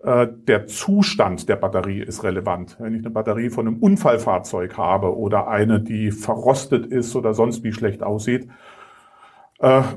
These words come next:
kann ich schlecht algorithmisch mit umgehen, muss man sich individuell anschauen.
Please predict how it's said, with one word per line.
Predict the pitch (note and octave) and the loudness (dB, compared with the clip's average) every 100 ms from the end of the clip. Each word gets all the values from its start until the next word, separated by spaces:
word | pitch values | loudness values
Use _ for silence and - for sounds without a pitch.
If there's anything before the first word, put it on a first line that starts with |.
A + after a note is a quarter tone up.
| - | -8
kann | - C#3+ | -2 2
ich | D3 C#3 - | 4 2 0
schlecht | - C#3+ C3+ A#2 | 2 2 4 2
algorithmisch | A#2+ A#2+ A#2 C3 A#2+ | 2 2 0 -2 -4
mit | A#2+ | -2
umgehen, | A2+ A2 G#2+ F#2 G2 | -2 0 0 0 -4
muss | C3+ A2+ | -10 -6
man | A#2 | -4
sich | A2 A2 - - | -4 -6 -8 -8
individuell | C3 A#2 A2 A2 G#2+ G2+ | -6 -4 -2 2 4 2
anschauen. | G2+ F#2+ G2+ G2 F2 E2 E2+ | 0 -4 0 2 2 -2 -10